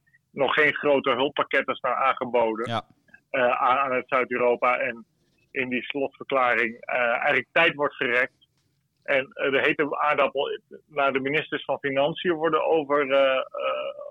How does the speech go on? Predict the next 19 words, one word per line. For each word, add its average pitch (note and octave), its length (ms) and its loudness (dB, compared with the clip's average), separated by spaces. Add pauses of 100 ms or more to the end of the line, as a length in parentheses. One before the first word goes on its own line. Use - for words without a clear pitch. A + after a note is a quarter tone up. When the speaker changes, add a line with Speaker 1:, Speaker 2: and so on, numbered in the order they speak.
(120)
Speaker 1:
o-, D3 260 -4 (120)
overgedaan. D3 680 -2 (280)
En C3+ 160 -2
die D3 180 0
gaan D#3 160 0
de C#3+ 100 0
komende D3 460 0
twee C#3+ 300 2
weken, C#3+ 600 2
die C3+ 140 -8
ministers C#3+ 360 -6
van C3 140 -4
Financiën, C3 680 -2 (480)
met C#3 160 2
elkaar, B2+ 400 2
eh, C3+ 200 0
soebatten C3+ 840 0
over, B2+ 560 -2
ehm, B2 260 -4